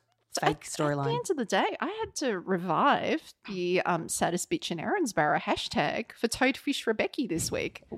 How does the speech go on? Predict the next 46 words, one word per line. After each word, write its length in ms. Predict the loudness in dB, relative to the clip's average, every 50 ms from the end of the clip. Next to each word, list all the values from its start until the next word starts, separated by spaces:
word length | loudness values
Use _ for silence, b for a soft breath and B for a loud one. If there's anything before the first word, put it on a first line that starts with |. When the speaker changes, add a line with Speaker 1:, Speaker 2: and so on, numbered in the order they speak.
| -8 _ 4
Speaker 2:
In 180 | 6 6 8
what, 180 | 6 4 4 2
which 380 | 0 0 0 0 -2 -4 -4 -4 -2
moment? 580 | 0 4 4 4 4 4 2 0 -4 -10 -16 -18 _ _ _ _
Speaker 1:
Oh, 60 | -20 -18
he 120 | -18 -16 -14
was 120 | -12 -10 -8
just 240 | -6 -6 -6 -6
pathetic 560 | -6 -6 -6 -4 -6 -4 -2 -2 -2 -4 -6 -8 -4 -2
on 240 | 0 0 0 -2
Thursday's 440 | -2 -2 -2 -2 0 0 0 0 0
Speaker 2:
Mm. 40 | -2
Speaker 1:
episode. 540 | -4 -4 -6 -6 -4 -4 -4 -4 -4 -6 -8 _ _ _ _
It's 100 | -16 -12
just 200 | -10 -6 -2 2
like, 180 | 4 4 4
"Oh, 520 | 4 4 4 4 4 4 4 4 4 4 4
woe 260 | 6 6 6 8 6
is 160 | 6 4 6
me, 340 | 6 6 6 6 4 4 4
man. 460 | 4 4 4 4 4 4 2 2 0 -2 -2 -4
Speaker 2:
And 80 | -4 2
Speaker 1:
My 40 |
Speaker 2:
cry- 140 | 6 8 10
Speaker 1:
wife's, 320 | 12 12 12 12 10 8 4 B B 6
my 80 | 8 8
wife's 300 | 10 10 8 8 6 6
not 140 | 6 8 8
happy 240 | 6 6 8 8
with 180 | 8 8 6 6
me 140 | 4 2 2
'cause 160 | 2 2 2
I 60 | 2 4
told 240 | 4 6 6 6
her 100 | 6 6
I 80 | 4 4
had 140 | 4 4 4
the 100 | 2 2
horn 320 | 4 4 6 6 6 6 6
for 180 | 4 4 2 2
me 180 | 2 2 2
ex-wife 460 | 2 2 0 0 0 4 4 4 4 4
who's 300 | 2 0 0 0 0 0
also 320 | 2 2 2 2 0 0
me 120 | 0 2 4
neighbour." 440 | 4 4 4 4 4 4 2 2